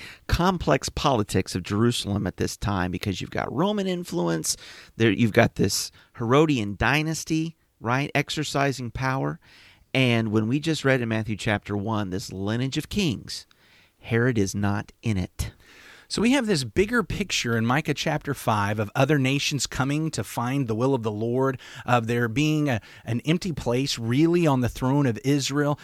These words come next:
Speaker 2: These nations are going to come and worship. Now, in between there, we do talk about the judgment and the nations that will be coming against Israel and all of
Speaker 1: Yeah,
Speaker 2: that.
Speaker 1: yeah.
Speaker 2: But then we get into chapter five and verse two,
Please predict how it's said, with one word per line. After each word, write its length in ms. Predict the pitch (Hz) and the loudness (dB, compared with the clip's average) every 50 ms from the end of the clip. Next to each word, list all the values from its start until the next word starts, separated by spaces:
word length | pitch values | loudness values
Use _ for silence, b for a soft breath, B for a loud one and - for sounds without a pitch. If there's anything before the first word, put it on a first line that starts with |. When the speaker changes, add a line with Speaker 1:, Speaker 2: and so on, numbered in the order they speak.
| B B B | B B B
Speaker 2:
These 240 | 120 123 113 101 | -4 -2 -2 -2
nations 520 | 117 120 120 131 147 143 - - 151 135 127 | 0 0 0 0 0 0 0 -2 -2 0 0
are 120 | 123 113 | 0 0
going 260 | 107 120 123 117 113 | 0 0 0 0 -2
to 80 | 104 104 | -4 -6
come 420 | - - - 139 139 139 139 143 - - | -6 -2 -2 0 0 2 0 0 -2 -2
and 240 | 110 104 95 95 | -4 -4 -4 -4
worship. 560 | 95 107 123 151 165 - - - 190 190 - B B B B B | -2 0 0 0 0 0 -2 -2 -2 -4 -4 B B B B B
Now, 240 | 127 120 120 117 - - | 2 4 4 2 2 0
in 120 | 113 110 | -2 -2
between 400 | 123 117 - - 165 180 160 120 | -2 -2 -4 -2 -2 0 0 0
there, 180 | 101 95 104 120 | 0 0 -2 -2
we 140 | 117 107 | -2 -4
do 160 | 95 101 110 - | -4 -4 -6 -2
talk 240 | - 110 107 - | -2 -2 -2 0
about 240 | 127 113 127 143 - | 0 0 0 0 0
the 80 | - 185 | -2 -4
judgment 720 | 156 131 131 135 147 147 139 151 165 180 196 196 - - | -2 2 4 4 4 4 2 0 0 0 0 -2 -2 -2
and 200 | 113 107 101 98 | -2 -2 0 -2
the 80 | 117 | 0
nations 500 | 117 110 107 113 120 - - 151 147 135 143 | 0 0 0 0 -2 -2 -2 -2 -2 0 -2
that 80 | 160 | -2
will 100 | 147 165 | 0 0
be 100 | 170 185 | 0 -2
coming 300 | 160 - 196 196 202 214 | -2 -2 -2 -2 -2 -2
against 520 | 226 214 190 - 202 220 226 226 - - - | -4 -4 -2 0 0 2 2 2 0 0 2
Israel 360 | 208 208 180 202 208 214 208 | 2 2 2 2 2 2 2
and 100 | 196 185 | 2 2
all 140 | 185 190 185 | 0 0 0
of 60 | 170 | 2
Speaker 1:
Yeah, 160 | 190 185 196 | 2 2 2
Speaker 2:
that. 80 | - - - | 0 -2 -6
Speaker 1:
yeah. 120 | - 175 175 | -8 -6 -4
Speaker 2:
But 120 | 151 139 | -4 -2
then 120 | - 160 196 | 0 0 0
we 80 | 208 | 0
get 160 | 170 185 175 | 2 0 0
into 280 | 175 170 147 143 131 120 b b b b | 2 2 2 2 0 0 b b b b
chapter 280 | - 127 113 - 131 | 0 0 2 2 0
five 280 | 117 - 135 131 127 123 | 2 2 4 4 4 2
and 100 | 117 107 | 2 0
verse 220 | 117 113 - - | 0 -2 -4 -4
two, 340 | - - 196 208 165 131 120 | -4 -2 0 2 2 2 0